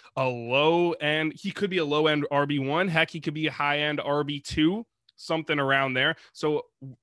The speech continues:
eyeing those workhorses is so huge for best ball. But I think based on, and I've been saying what I'm about to say for a while now,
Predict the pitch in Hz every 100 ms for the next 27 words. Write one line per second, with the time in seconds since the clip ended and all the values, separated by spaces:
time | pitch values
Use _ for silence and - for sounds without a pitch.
0 | _ 156 196 220 190 156 139 160 - 151
1 | 135 120 113 - 151 139 127 160 151 117
2 | - _ - 110 110 170 240 - - 127
3 | 113 104 _ _ _ _ _ _ - 143
4 | - 143 165 214 - - 185 151 127 165
5 | 226 - 214 190 - _ - 214 262 254
6 | 220 220 196 160 131 - 135 147 139 135
7 | 123 - 135 120 - 107 107 113 117 123
8 | 135 143